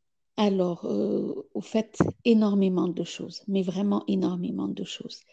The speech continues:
Euh, je suis addict de LinkedIn. <laughs> C'est mon journal que, que je regarde pratiquement toute la journée. Et, euh, ne serait-ce que ce matin, j'ai vu, euh,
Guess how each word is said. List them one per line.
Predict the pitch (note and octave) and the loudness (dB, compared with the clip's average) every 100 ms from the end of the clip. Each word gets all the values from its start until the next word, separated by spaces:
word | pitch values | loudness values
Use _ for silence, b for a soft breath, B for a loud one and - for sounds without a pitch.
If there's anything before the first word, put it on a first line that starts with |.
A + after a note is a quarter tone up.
| - - _ - | -20 -20 _ -2
Euh, | G3 F#3 F#3+ G3 G3 | 2 2 2 0 -2
je | F#3 G3+ | 2 2
suis | - - G#3+ G3+ G3+ C3+ - _ - | 2 -2 0 0 0 -4 -10 _ 2
addict | A3 F3 A3 - - | 2 2 0 -2 -6
de | F3+ F#3 | -2 0
LinkedIn. | F3 F3 F#3 E3+ D#3+ B3 F4+ | 0 0 0 -2 4 6 8
<laughs> | E4 A#3+ B3 - - - - B B B _ - - - G#3 | 6 4 0 -4 -4 -4 -8 B B B _ -20 -20 -2 4
C'est | |
mon | G3 A#3+ | 10 10
journal | A3 A#3+ G#3 G#3+ G#3+ G#3 F#3 F#3+ A3+ | 10 8 6 4 4 4 6 6 6
que, | G#3 G3+ - - | 2 2 -2 0
que | A#3 | 2
je | G3 | 6
regarde | G#3+ A3 F#3+ G#3+ G#3+ | 6 6 6 4 4
pratiquement | B3 A3 A#3+ - G#3+ - | 4 4 2 0 -2 0
toute | B3+ | 2
la | A#3 G#3+ | 4 4
journée. | F3+ F#3 F3+ A#3 D4+ B B A4+ G#4+ B - - | 2 0 2 2 0 B B -2 -2 B -8 2
Et, | G3+ G3 G3 | 4 6 4
euh, | F3 E3+ - - _ _ _ _ - - | 2 0 -4 -10 _ _ _ _ -10 4
ne | A3+ B3+ | 8 8
serait-ce | - A#3+ B3+ B3 | 6 4 4 2
que | - | 0
ce | A3+ G3+ | 2 2
matin, | G3 G3 - A#3+ D4 | 2 -2 0 0 0
j'ai | G#3 F3 G3+ | 0 2 2
vu, | F#3 G#3 B3+ C4 B C4 B B3 - | 2 2 0 -2 B -8 B -12 -2
euh, | F#3 F#3 F#3 F3+ F3 - | 0 0 0 -2 -4 -4